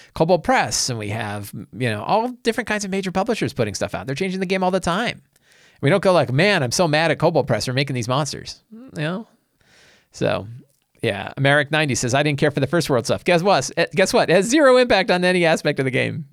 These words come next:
right? The game is at your table, and that's what's important. Everybody having a good time together. Yep, no D and D Beyond for the six seven us. Oh, that's interesting. Somebody doesn't, doesn't use D and D Beyond at all.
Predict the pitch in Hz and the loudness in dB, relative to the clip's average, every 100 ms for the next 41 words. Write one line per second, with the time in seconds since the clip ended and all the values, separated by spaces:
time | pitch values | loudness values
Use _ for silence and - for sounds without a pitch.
0 | - 110 107 - 127 151 170 147 135 135 | -10 -2 -2 -2 0 2 2 2 2 2
1 | 135 123 117 117 - 107 101 95 92 73 | 2 0 0 -2 -4 -6 -6 -4 -4 -4
2 | 104 107 98 101 95 101 95 101 - - | -6 -4 -4 -4 -8 -10 -12 -12 -14 -10
3 | 98 - 123 117 113 104 101 101 101 92 | -8 -4 -4 -2 -4 -4 -6 -6 -8 -10
4 | 92 - - 104 - - - 160 170 113 | -8 -8 -6 -6 -8 -8 -4 -2 -2 -6
5 | - - - 101 - - 110 95 - - | -10 -12 -14 -18 -20 -12 -10 -10 -12 -10
6 | 107 107 95 - 107 101 - - - 50 | -10 -10 -12 -12 -10 -10 -10 -10 -8 -10
7 | 101 | -10